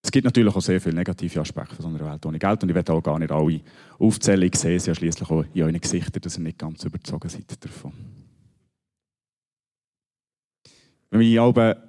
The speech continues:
fragt, "Ja, wie stellst du dir das vor, so eine Welt ohne Geld?",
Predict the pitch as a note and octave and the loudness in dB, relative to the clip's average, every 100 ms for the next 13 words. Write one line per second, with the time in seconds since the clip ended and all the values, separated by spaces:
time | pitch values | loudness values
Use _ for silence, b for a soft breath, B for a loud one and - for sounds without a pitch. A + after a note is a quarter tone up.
0 | - - A#2 D3 - A#2 A2 A2+ A2+ - | -10 0 2 2 0 0 0 0 0 -2
1 | F#2+ F#2+ - - F#2 F2+ D#2 D2+ C#2+ D#2+ | -6 -8 -8 -2 -2 0 -4 -8 -6 -8
2 | - C#2+ C#2 B1+ C2+ | -8 -10 -12 -14 -14